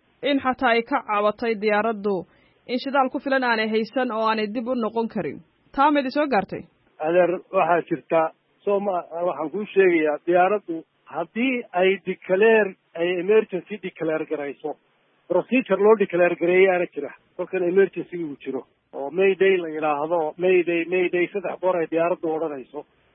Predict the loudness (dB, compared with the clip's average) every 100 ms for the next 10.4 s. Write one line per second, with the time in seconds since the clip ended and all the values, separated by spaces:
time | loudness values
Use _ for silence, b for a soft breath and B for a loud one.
0 | -6 0 0 4 4 4 4 0 0 -2
1 | 0 -2 -4 -6 -4 -4 -6 -6 -6 -6
2 | -8 -16 _ _ _ _ -8 -2 2 2
3 | 2 0 0 0 0 0 -2 0 -4 -2
4 | 2 2 0 _ _ -6 -4 -2 -2 0
5 | 2 2 4 2 2 -2 -2 -6 -12 -18
6 | -20 _ _ -6 -4 -2 2 4 6 4
7 | 2 0 -2 _ _ -4 -4 0 -2 -2
8 | _ _ -10 -8 -8 -6 -8 -8 -8 -4
9 | -4 -4 -4 -2 0 0 -2 -4 -4 -4
10 | -2 -2 -2 -4